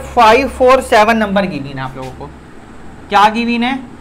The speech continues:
फ़ाइव फ़ोर सेवन का हमको क्या find करना है? square root find करना है। अच्छा यहाँ एक चीज़ ध्यान देना है, इससे पहले जो question में करा वहाँ remainder सब में ज़ीरो आ रहा था, क्यों? क्योंकि वो perfect square थे, है ना,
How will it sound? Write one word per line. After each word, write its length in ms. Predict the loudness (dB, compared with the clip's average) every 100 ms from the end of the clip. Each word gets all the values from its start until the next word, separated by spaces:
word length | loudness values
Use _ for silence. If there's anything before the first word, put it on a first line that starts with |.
| -20 -18 -16 -16 -20 -20 -10 0
फ़ाइव 380 | 2 4 0
फ़ोर 340 | -6 -2 0 0
सेवन 380 | 2 2 2 2
का 100 | 2
हमको 280 | 2 0 2
क्या 180 | 4 4
find 280 | 2 0
करना 200 | 0 0
है? 100 | 0
square 400 | -4 0 4 4
root 180 | 2 -2
find 220 | -4 -4
करना 180 | -6 -10
है। 60 | -10 -10 -6
अच्छा 140 | -4
यहाँ 320 | 0 0 2 2
एक 180 | 0
चीज़ 120 | -4 -2
ध्यान 260 | -2 0
देना 180 | -2 -2
है, 160 | -4 -6 -12 -14
इससे 180 | -6 -4
पहले 280 | 0 0 2
जो 120 | -2
question 320 | -2 -2 -2
में 120 | -4 -2
करा 220 | 2 2
वहाँ 240 | 2 0
remainder 400 | -2 -2 0 0
सब 140 | -2 -2
में 160 | -2
ज़ीरो 240 | -2 0 2
आ 140 | 2
रहा 100 | 0
था, 180 | -4 -10 -14 -14 0
क्यों? 180 | 2 2 -2 -6
क्योंकि 240 | -4 0 0
वो 60 |
perfect 540 | 2 0 2 -2 -2 -6
square 420 | -4 0 0 -2
थे, 200 | 0 0 0 -8 -20 -20 -20 -8
है 40 | -2
ना, 100 | -2